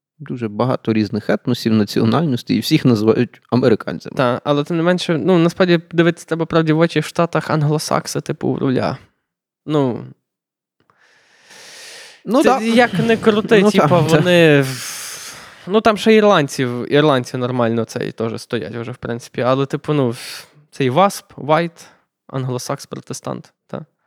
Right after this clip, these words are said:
Speaker 2: Це ж, типу, ця золота формула <laughs> Америки. Ну, але знову ж таки, є одна, м, різниця між Штатами і Китаєм в тому, що китайці, от ті, що зараз там, там,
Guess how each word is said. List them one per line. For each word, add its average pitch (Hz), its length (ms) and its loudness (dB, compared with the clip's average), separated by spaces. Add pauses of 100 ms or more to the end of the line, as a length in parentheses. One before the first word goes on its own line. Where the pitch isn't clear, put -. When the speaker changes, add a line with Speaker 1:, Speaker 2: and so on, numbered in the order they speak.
(140)
Speaker 2:
Це 131 120 -6
ж, - 120 -10
типу, - 180 -18
ця - 240 -12
золота 127 400 -2
формула 175 400 6 (200)
<laughs> - 140 -20
Америки. 151 840 -2 (1800)
Ну, 185 120 4
але 185 200 4
знову 190 220 2
ж - 120 -10
таки, 135 220 -2
є 160 400 4
одна, 156 440 2
м, 117 1080 -8
різниця 135 640 -2
між 117 360 -4
Штатами 117 840 -2
і 113 320 0
Китаєм 147 640 -2
в - 140 -12
тому, 123 380 -2
що 113 920 0 (420)
китайці, 127 800 -2
от - 120 -16 (200)
ті, 117 160 -8
що - 160 -12
зараз - 360 -14
там, - 160 -20 (200)
там, - 120 -20